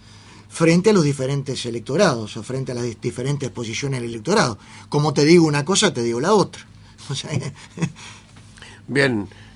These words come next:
Speaker 2: eh, Alejandra nos avisa que el Canal diez pasó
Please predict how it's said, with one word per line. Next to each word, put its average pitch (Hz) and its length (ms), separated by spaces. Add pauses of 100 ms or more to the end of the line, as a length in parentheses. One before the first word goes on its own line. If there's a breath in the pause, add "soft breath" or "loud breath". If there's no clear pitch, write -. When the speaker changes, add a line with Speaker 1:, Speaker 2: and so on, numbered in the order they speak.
Speaker 2:
eh, 123 480
Alejandra 147 640
nos 123 280
avisa 131 420
que - 100
el 107 100
Canal 120 300
diez 123 180
pasó 120 540